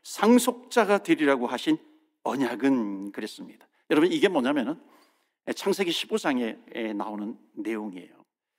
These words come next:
그러니까 아브라함은, 여러분, 아브라함과 모세가 있어요. 지난번에 이제 삼 장에서 그냥 넘어갔지만 아브라함과, 어, 모세는 유대인들 사이에 아주 위대한 인물이에요. 근데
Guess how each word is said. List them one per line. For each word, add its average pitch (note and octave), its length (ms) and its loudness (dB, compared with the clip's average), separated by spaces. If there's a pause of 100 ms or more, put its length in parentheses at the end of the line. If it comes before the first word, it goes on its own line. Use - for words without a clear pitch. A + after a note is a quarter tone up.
(200)
그러니까 B2+ 200 6
아브라함은, G#3 520 2 (340)
여러분, C#3+ 240 6
아브라함과 F3+ 520 6
모세가 C#3+ 400 4
있어요. G#2+ 420 -4 (380)
지난번에 C3 520 2
이제 G#2+ 160 0
삼 - 220 -4
장에서 A#2+ 400 -6 (260)
그냥 A2+ 220 -4
넘어갔지만 G2+ 680 -4 (640)
아브라함과, E3 720 2 (160)
어, A#2 600 -20
모세는 A#2 600 0 (720)
유대인들 E3 440 6
사이에 A#2 300 -2
아주 G2 240 -4
위대한 C#3 340 0
인물이에요. G#2 380 -4 (260)
근데 D#3 300 6